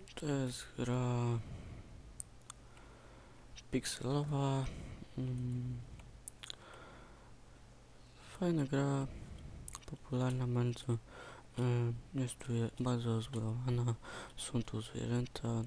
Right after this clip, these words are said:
na przykład świnie przed chwilą zabiłem. Tam widać już owce też. No, są tutaj potwory, creepery, szkielety, pająki, zombie oczywiście.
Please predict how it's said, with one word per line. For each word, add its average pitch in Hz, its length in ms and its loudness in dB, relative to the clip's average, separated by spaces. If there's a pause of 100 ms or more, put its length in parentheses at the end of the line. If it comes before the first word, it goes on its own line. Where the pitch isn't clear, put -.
(180)
na 123 60 -2
przykład - 300 -4
świnie 127 380 2
przed - 180 -6
chwilą 117 280 2
zabiłem. 113 520 4 (460)
Tam - 140 -4
widać 113 320 0
już - 200 -6
owce 131 340 0 (120)
też. 113 460 0 (640)
No, 113 80 4
są 127 240 2
tutaj 120 460 2
potwory, 123 880 2
creepery, 120 960 0
szkielety, 110 540 2
pająki, 110 540 2
zombie 135 380 2
oczywiście. - 380 -4